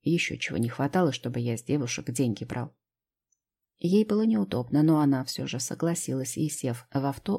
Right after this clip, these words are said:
уехала с моим водителем. Уверен, это не последняя встреча. Что-то мне не давало покоя, как и сама Алина. Поручу-ка я это дело Валееву.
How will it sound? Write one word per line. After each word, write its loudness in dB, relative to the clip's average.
уехала -4
с -8
моим 0
водителем. -8
Уверен, 6
это 2
не 2
последняя -2
встреча. -8
Что-то -6
мне 2
не 4
давало 0
покоя, -4
как -12
и -6
сама -4
Алина. -4
Поручу-ка -4
я -2
это -6
дело -4
Валееву. -4